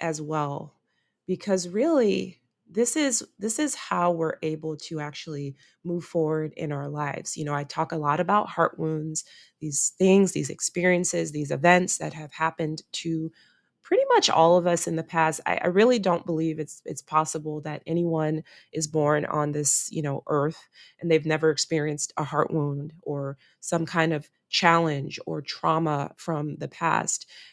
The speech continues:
And again, trauma is not this, doesn't have to be this big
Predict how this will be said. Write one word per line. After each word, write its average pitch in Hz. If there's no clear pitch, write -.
And 156
again, 160
trauma 175
is 160
not 151
this, -
doesn't 202
have 202
to 190
be 170
this 151
big 170